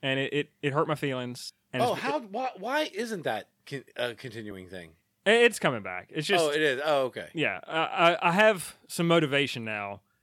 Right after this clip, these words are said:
Speaker 1: because I'm gonna need that garage soon.
Speaker 2: <laughs> Why do you need the garage?
Speaker 1: Uh, 'cause I'm gonna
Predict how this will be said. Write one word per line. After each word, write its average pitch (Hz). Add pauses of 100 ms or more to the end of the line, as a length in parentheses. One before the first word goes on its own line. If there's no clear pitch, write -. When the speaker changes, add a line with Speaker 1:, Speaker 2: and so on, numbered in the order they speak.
(140)
Speaker 1:
because 131
I'm 139
gonna 143
need 139
that 123
garage 113
soon. 123 (240)
Speaker 2:
<laughs> -
Why 165
do 165
you 160
need 160
the 160
garage? 160 (120)
Speaker 1:
Uh, 160
'cause 165
I'm 170
gonna 147